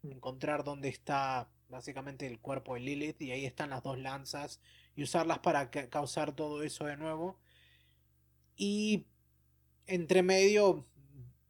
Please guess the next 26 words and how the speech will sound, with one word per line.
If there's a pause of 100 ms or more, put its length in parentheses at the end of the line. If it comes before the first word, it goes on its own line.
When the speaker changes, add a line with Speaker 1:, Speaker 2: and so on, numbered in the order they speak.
Speaker 2:
la
gente
de
Vile
va
a
ir
ahí
para
evitar
que
vuelva
a
pasar
esto. (280)
Speaker 1:
Mm. (840)
Speaker 2:
Y
me
cuesta
un
poco
hablar (1200)
con
más
detalle
porque